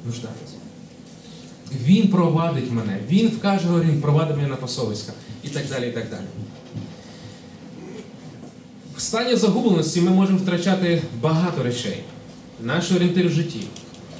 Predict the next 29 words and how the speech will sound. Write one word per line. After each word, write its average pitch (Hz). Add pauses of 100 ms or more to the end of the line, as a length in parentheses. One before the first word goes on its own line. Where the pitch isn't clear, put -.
захист, 139
який 139
ми 123
можемо 113
мати 101
від 101
Бога, 95 (280)
потенціал, 185
для 170
чого 180
ми 180
були 175
створені. 151 (500)
І 135
одне 151
з -
найцінніших, 175
звичайно, 165
це 165
взаємини 151
з 123
Богом. 104 (1160)
Єдина 220
річ, 254
яку 214
ми 196
не 190
втрачаємо, 110
і 143